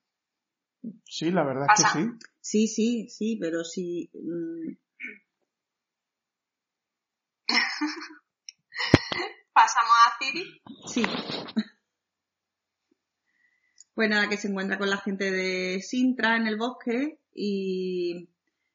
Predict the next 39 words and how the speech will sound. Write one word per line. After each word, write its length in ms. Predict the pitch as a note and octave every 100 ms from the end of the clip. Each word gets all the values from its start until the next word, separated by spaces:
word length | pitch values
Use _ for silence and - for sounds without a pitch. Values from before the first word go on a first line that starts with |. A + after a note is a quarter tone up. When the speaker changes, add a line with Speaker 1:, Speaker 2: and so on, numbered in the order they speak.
| -
Speaker 3:
encuentra 720 | G3 G3+ G#3 G#3 G#3+ G#3 G3+
a 80 | G3+
un 80 | G#3
muchacho 720 | G#3 A#3+ A#3+ - A3+ B3 C#4 - - _
que 120 | G#3
le 100 | G3
dice 360 | F#3+ G3+ A#3 A3
que, 680 | G#3 F#3 F3+ F3 F3 E3+ E3 D#4+ - _ _ _ _
que 160 | G#3 G3
esa 200 | G3 A3
capa 280 | A3 A3 G#3+
que 140 | A3+
lleva 440 | A3 A3+ A3+ C#4 - - _ _
se 280 | - - G3
la 280 | F3+ F3 F#3+
ha 80 |
cosido 480 | G3 G3 - F3+ E3+
su 160 | E3+ G#3+
padre. 480 | A#3 F4+ B3+ D#3+ -
Speaker 1:
¿Su 160 | - D#3
madre? 300 | E3 D#3 C#3+ -
Speaker 2:
Sí. 220 | - - - - _ _ _ _ _
Speaker 3:
Su, 300 | - G3+ - - _ _ _
Speaker 1:
¿Su 140 | -
Speaker 2:
Su 80 | C#4 B3
Speaker 1:
madre? 40 |
Speaker 2:
padre. 320 | A3 G3 D#3+ D#3+ - _
Speaker 3:
su 200 | - G#3
padre. 440 | G3 F#3+ E3+ F3+ -
Speaker 1:
Ah, 120 | F#3
pues 160 | F3 D3+
yo 60 |
Speaker 3:
Sí. 120 | D#3+ A3
Speaker 1:
entendí 200 | F3+ E3+
su 120 | E3+
madre. 440 | D#3 F3 D3+ - -
Speaker 3:
Es 160 | A3
su 100 | A3
padre. 360 | G3 D#3 D3+ -